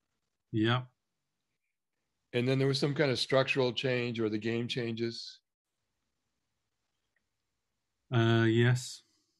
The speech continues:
Speaker 2: And nothing worked.
Speaker 1: That's right.
Speaker 2: And then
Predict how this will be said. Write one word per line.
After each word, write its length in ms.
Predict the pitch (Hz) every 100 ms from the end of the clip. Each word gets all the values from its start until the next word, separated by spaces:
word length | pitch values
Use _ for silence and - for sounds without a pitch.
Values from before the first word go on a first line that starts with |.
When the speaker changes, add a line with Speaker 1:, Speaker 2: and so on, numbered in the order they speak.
| _ _ _ _ _
Speaker 2:
And 220 | 120 113 117
nothing 340 | 120 139 123
worked. 420 | 120 127 135 - - - - _ - _ _ _ _ _ _ _ _ _ _ _ _ _ _ _ -
Speaker 1:
That's 260 | 104 101 101
right. 240 | 98 98 - _ _ _ _
Speaker 2:
And 140 | 107 110
then 400 | 113 107 107